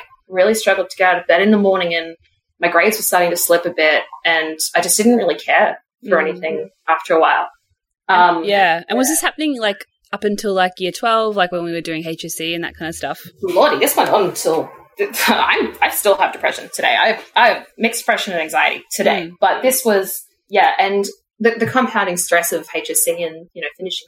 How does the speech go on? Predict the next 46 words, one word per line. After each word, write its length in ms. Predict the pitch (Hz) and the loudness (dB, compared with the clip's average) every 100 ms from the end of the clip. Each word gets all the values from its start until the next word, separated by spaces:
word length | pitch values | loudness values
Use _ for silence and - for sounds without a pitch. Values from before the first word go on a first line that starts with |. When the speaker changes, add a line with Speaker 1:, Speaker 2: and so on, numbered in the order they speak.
| - | -4
Speaker 1:
high 100 | 156 | -2
school 300 | - 175 160 | 2 2 2
and 100 | 165 | 2
trying 200 | 165 165 | 0 0
to, 60 | 165 - - _ _ _ | -2 -6 -20 _ _ _
when 120 | 254 | 2
you're 120 | 277 294 | 4 4
in 240 | 294 - | 4 2
your 120 | 220 | 4
late 260 | 196 180 - | 4 4 0
teens 280 | 202 196 185 | -2 0 0
and 80 | 165 | 2
your 80 | 165 | 4
early 180 | 160 156 | 4 0
twenties 360 | 156 165 - | -2 -4 -4
and 60 | 151 | -8
you're 60 | - | -4
trying 200 | 160 170 | 0 0
to 60 | |
figure 200 | 170 175 | 0 0
out 120 | 151 | 0
your 100 | - | -2
place 260 | - 196 202 | 0 0 0
in 60 | 160 | 0
the 40 | |
world, 220 | 139 - | 0 0
there's 120 | - 196 | -2 -8
a 40 | - | 0
whole 160 | 233 202 | 2 4
lot 100 | - | 2
of 80 | - | -2
compounding 500 | 170 - 156 170 - | -12 -8 -8 -8 -10
stress. 580 | - - 180 - - - _ - | -8 0 0 0 -6 -10 _ -6
Speaker 2:
Yeah. 160 | 151 - | -4 0
Speaker 1:
And 400 | 190 185 175 170 - - - | 2 4 2 0 -6 -6 -4
Speaker 2:
Yeah. 80 | 160 | -4
Speaker 1:
it 100 | - | 0
just, 280 | 180 - | 0 2
yeah, 260 | 175 175 - - | 0 0 -2 -8
it 120 | 170 - | -12 -4
did 160 | 196 196 | -2 0
not 180 | 156 - | 0 0
help. 340 | 180 185 - | 0 0 -2
And, 240 | 165 165 147 - _ _ _ _ - | -6 -6 -10 -14 _ _ _ _ -2
you 100 | 190 | 2
know, 260 | 170 175 | 2 2